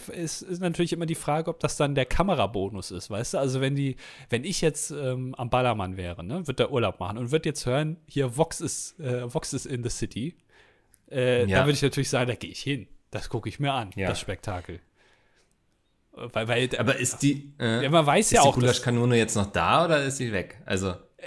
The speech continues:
Speaker 1: Äh, das, äh, da hab ich keine gesicherten Informationen zu. Es wird ja immer leicht versetzt, äh, ausgestrahlt. Aber
Speaker 2: Ja.
Speaker 1: man weiß ja schon, wenn Vox irgendwo was filmt, in achtzig Prozent der Fällen läuft das grandios vor die Wand. Und das will ich mir
Speaker 2: Mhm.
Speaker 1: dann natürlich auch vor Ort selber angucken. Also er hat dann auch,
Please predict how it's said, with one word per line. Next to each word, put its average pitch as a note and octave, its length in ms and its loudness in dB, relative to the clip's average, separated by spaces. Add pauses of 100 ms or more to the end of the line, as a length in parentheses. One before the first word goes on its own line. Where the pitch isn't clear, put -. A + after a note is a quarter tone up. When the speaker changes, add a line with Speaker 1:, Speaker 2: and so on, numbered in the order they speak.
(220)
Speaker 1:
Äh, A2 180 -2
das, - 340 0
äh, D#3 160 -2
da C#3+ 140 6
hab F#3 80 6
ich G#3+ 100 -2
keine G#3 200 0
gesicherten F3 420 -2
Informationen D#3 560 -4
zu. C#3 120 -8
Es B2 120 -8
wird C#3+ 140 -2
ja D#3 100 -6
immer C3 160 -4
leicht A#2+ 300 -4
versetzt, C3 520 -4
äh, A#2+ 160 -8
ausgestrahlt. F2+ 840 -6 (840)
Aber G#2+ 240 0
Speaker 2:
Ja. G2 180 -4 (420)
Speaker 1:
man B2+ 240 0
weiß C#3+ 280 4
ja C3 100 2
schon, B2 300 -2
wenn C#3 200 2
Vox C#3 280 -2
irgendwo C3+ 400 -4
was A#2 180 -2
filmt, D3 420 -2 (140)
in C3 280 -4
achtzig - 360 0
Prozent A2+ 300 -2
der G#2 80 0
Fällen G2+ 380 -2
läuft G#2 260 0
das - 400 -6
grandios G#2 560 -2
vor G#2 160 -4
die F#2 120 -6
Wand. F#2 340 -6 (680)
Und - 160 -6
das - 260 -4
will A2+ 120 0
ich G2+ 80 -2
mir A2+ 80 2
Speaker 2:
Mhm. A#2 40 4
Speaker 1:
dann A#2 120 2
natürlich C3 380 -2
auch B2+ 100 -2
vor B2 160 -2
Ort B2+ 160 0
selber C3 320 4
angucken. C3+ 400 -6
Also C3+ 180 4
er A#2+ 140 4
hat D3+ 120 -2
dann D#3 140 -2
auch, C3 220 -2